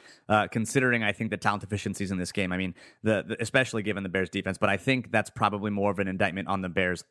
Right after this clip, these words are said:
offense than it is anything else, because the defense could easily shut the, uh, the forty-niners down, and, and so I think that that's probably what it is. I think it's just not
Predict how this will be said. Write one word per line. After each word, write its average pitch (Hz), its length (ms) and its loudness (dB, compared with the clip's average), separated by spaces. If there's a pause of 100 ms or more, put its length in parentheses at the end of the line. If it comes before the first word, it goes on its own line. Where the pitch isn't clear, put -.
offense 110 460 2
than 95 100 -2
it 90 100 -2
is 90 220 -2 (340)
anything 92 360 0
else, 85 180 -4
because 92 300 -2
the 95 100 0
defense 101 500 0 (300)
could 127 220 4
easily 117 420 2
shut 98 400 0 (300)
the, 104 260 2
uh, 95 200 4
the 95 100 -4
forty-niners 95 560 0
down, 90 480 0
and, 95 180 0
and 95 160 -2
so 90 260 0 (160)
I 98 120 2
think 98 260 -2
that - 160 -2
that's - 140 2
probably 87 380 -2
what 87 140 -2
it 87 80 -4
is. 87 120 -4
I 90 80 -2
think 90 100 -4
it's 90 100 -6
just - 160 -8
not 90 180 0